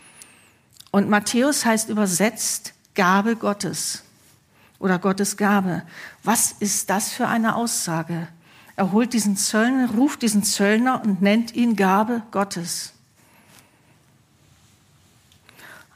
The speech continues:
Aber später merken wir, es gibt noch einen anderen Grund.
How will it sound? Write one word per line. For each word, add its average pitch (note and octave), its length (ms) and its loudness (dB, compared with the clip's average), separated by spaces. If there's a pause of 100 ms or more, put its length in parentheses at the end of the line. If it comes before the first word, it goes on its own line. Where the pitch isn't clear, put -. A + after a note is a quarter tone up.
Aber A3+ 400 4 (480)
später A#3+ 380 2
merken A3+ 320 4
wir, A3 80 4
es G#3+ 140 0
gibt A#3 160 -4
noch A#3 180 4
einen A3+ 200 2
anderen A3 360 2
Grund. F3 500 -6